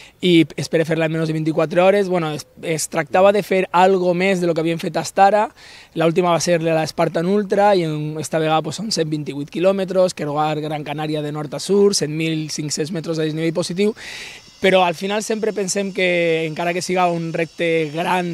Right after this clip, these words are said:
i físicament molt exigent, eh, res comparable en la llavor que se pot fer ajudant a estos xiquets i la feina o la, el treball que tenen ells mateixos, els xiquets mateixos, per eixir endavant. O sigui, que al final és fer una comparativa entre que nosaltres no tenim molt a fer,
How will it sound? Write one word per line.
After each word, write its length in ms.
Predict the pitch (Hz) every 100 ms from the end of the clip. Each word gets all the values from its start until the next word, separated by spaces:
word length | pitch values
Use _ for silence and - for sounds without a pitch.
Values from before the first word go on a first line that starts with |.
| 156
i 320 | 151 156 151
físicament 540 | 143 175 170 170 170 165
molt 160 | 170 170
exigent, 440 | 170 151 175 185 - - - - - -
eh, 440 | 170 165 160 156 156
res 200 | 185 -
comparable 680 | 190 175 180 175 180 180
en 100 | 185
la 120 | 185 165
llavor 320 | 160 170 165
que 100 | 165
se 160 | 160
pot 160 | 151 156
fer 560 | - 165 165 170 160 147
ajudant 480 | 156 147 160 160 165
a 80 | 165
estos 160 | - 156
xiquets 460 | 160 160 170 - - - 180
i 80 | 175
la 160 | 170
feina 540 | - 180 190 202 196 190
o 140 | 185
la, 220 | 170 165 156 160
el 140 | 156
treball 300 | 165 165 180
que 80 | 180
tenen 240 | 180 175 175
ells 160 | 180
mateixos, 400 | 180 156 170 180
els 80 | 160
xiquets 240 | 160 165
mateixos, 380 | 175 160 165 160
per 80 | 170
eixir 220 | 160 165 160
endavant. 400 | 151 156 151 - - - 123
O 20 |
sigui, 160 | 185 175
que 80 | 165
al 80 | 151
final 240 | 170 185
és 80 | 180
fer 160 | 180 175
una 400 | 170 160 160 147 - - -
comparativa 720 | 190 170 175 165 156 175 175
entre 240 | 170 165
que 80 | 156
nosaltres 480 | 151 156 156 160 - - 160
no 160 | 160
tenim 240 | 156 151 151
molt 160 | 156
a 80 | 156
fer, 240 | - 160